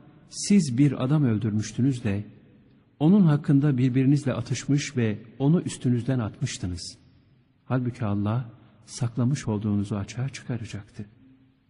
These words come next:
İşte bundan dolayı o sığırın bir parçası ile o ölüye vurun dedik. Allah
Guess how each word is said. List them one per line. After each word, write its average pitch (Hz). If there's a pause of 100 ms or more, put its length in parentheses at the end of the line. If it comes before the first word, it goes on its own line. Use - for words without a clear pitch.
(680)
İşte 147
bundan 117
dolayı 101 (520)
o 185
sığırın 143
bir 139
parçası 117
ile 110 (300)
o 147
ölüye 113
vurun 110
dedik. - (880)
Allah 131